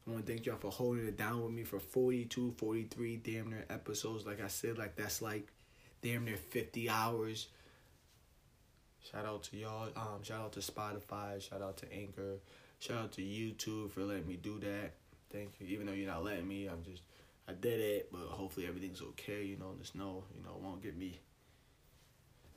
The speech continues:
banned. Did I tell y'all, yo?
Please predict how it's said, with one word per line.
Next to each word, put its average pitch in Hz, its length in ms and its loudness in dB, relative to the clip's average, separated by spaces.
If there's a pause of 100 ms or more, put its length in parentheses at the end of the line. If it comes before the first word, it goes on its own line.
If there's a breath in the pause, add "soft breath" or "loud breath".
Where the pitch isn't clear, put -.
(280)
banned. 131 460 8 (760 loud breath)
Did 262 100 4
I - 20 2
tell 294 200 10
y'all, 302 220 8
yo? 285 300 8